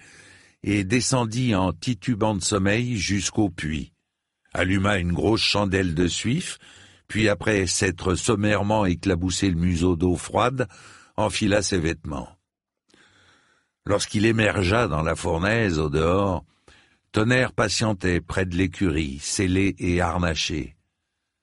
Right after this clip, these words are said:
L'œuf attendait aussi en compagnie de son maître de mulet. Le mioche avait chaussé ses bottes. Il avait pour une fois l'allure d'un écuyer digne de ce nom,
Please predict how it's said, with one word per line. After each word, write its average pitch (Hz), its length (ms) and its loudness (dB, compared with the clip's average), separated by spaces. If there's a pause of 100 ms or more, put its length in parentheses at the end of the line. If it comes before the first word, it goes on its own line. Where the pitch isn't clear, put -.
(160)
L'œuf 147 240 2
attendait 131 460 2
aussi 90 400 0
en 80 160 -2
compagnie 98 520 0
de 85 200 0
son 87 260 -2
maître - 600 -2
de 80 260 -2
mulet. 78 560 -4 (920)
Le 127 160 4
mioche 170 420 4
avait 120 580 2
chaussé 135 560 2
ses 120 240 -2
bottes. - 520 -6 (680)
Il 101 160 4
avait 113 220 2
pour 101 260 0
une 101 120 -2
fois 123 200 0
l'allure 101 400 2
d'un 90 240 0
écuyer 92 540 0
digne 95 480 0
de 85 160 2
ce 85 160 -2
nom, 104 400 -2